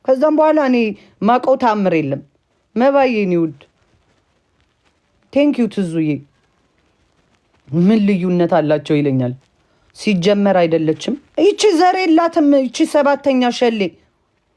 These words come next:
ትግሬማ አልቀበልም ማለት እኮ።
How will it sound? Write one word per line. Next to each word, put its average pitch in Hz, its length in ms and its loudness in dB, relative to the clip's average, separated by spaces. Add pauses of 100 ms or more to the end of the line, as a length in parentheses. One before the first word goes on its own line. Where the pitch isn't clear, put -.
(1080)
ትግሬማ 311 460 2
አልቀበልም 254 600 -2
ማለት 175 300 0
እኮ። - 120 -20